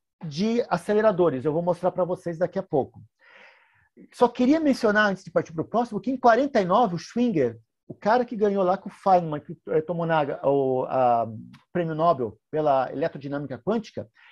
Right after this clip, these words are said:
ele publicou uma teoria muito bem fechadinha da te-, da, da radiação emitida por cargas aceleradas, tanto no caso clássico quanto no caso, é, é, relativístico.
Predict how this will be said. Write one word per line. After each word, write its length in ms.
ele 280
publicou 500
uma 140
teoria 440
muito 640
bem 180
fechadinha 800
da 120
te-, 340
da, 360
da 880
radiação 580
emitida 400
por 140
cargas 320
aceleradas, 720
tanto 300
no 100
caso 260
clássico 440
quanto 240
no 100
caso, 420
é, 520
é, 680
relativístico. 720